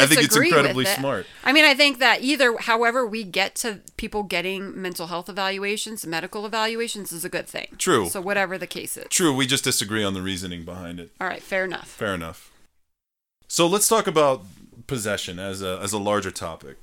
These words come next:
Speaker 1: In terms of possession as a wider phenomena, there is certainly a lot of evidence to suggest that it is real, although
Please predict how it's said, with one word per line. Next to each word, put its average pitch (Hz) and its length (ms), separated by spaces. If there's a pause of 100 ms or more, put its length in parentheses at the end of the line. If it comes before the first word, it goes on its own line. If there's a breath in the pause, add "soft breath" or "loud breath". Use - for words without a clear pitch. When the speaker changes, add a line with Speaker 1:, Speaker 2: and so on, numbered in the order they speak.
(140)
Speaker 1:
In 151 140
terms 220 260
of 214 100
possession 131 480
as 110 100
a 113 40
wider 113 320
phenomena, 101 560
there 101 160
is 98 100
certainly 120 320
a 107 60
lot 104 180
of 98 160
evidence 101 460
to 98 80
suggest 92 480
that 90 120
it 87 120
is 85 160
real, 85 380 (120)
although 98 680